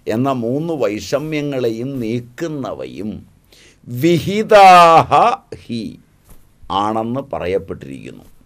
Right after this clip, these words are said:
കൊഴുപ്പുകൾ നാല് തരമാണ്. നെയ്യ്, പശു, ആട്,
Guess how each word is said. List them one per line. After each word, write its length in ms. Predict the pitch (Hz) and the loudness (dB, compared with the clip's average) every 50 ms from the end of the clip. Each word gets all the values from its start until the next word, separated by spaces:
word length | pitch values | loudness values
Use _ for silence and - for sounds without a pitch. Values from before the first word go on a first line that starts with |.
| _ _ _ _ _ _ _ _ _ _ _ _ _ _ _ _ _ _ _ _ _ _ _ _ _ _ _ _ | _ _ _ _ _ _ _ _ _ _ _ _ _ _ _ _ _ _ _ _ _ _ _ _ _ _ _ _
കൊഴുപ്പുകൾ 640 | - 104 110 107 113 113 - - 147 127 120 104 101 | -4 -4 -2 -2 -4 -8 -8 -8 -4 -2 -2 -2 -2
നാല് 380 | 98 95 90 92 101 117 131 | -6 -8 -8 -6 -6 -6 -6
തരമാണ്. 400 | - - - - - - - - _ _ _ - _ _ _ _ - - - _ _ _ _ _ _ _ _ _ _ _ _ _ _ _ _ _ _ _ - 104 104 107 | -8 -10 -12 -12 -12 -16 -16 -20 _ _ _ -20 _ _ _ _ -20 -20 -20 _ _ _ _ _ _ _ _ _ _ _ _ _ _ _ _ _ _ _ -12 -10 -8 -8
നെയ്യ്, 420 | 95 90 90 87 87 92 95 98 95 _ _ _ _ _ _ _ _ _ - - _ _ _ _ _ _ _ _ _ _ _ _ _ _ _ _ _ _ _ _ _ _ _ _ _ _ _ _ _ _ _ _ _ _ _ _ _ _ _ _ _ - 82 | -8 -8 -8 -8 -8 -8 -10 -10 -12 _ _ _ _ _ _ _ _ _ -20 -20 _ _ _ _ _ _ _ _ _ _ _ _ _ _ _ _ _ _ _ _ _ _ _ _ _ _ _ _ _ _ _ _ _ _ _ _ _ _ _ _ _ -12 -12
പശു, 440 | 82 - - - 90 101 110 117 - _ _ _ _ _ _ _ _ 69 | -12 -12 -10 -12 -10 -10 -10 -12 -16 _ _ _ _ _ _ _ _ -14
ആട്, 540 | 76 78 78 80 85 90 95 107 - - | -12 -10 -8 -8 -6 -4 -2 -4 -4 -6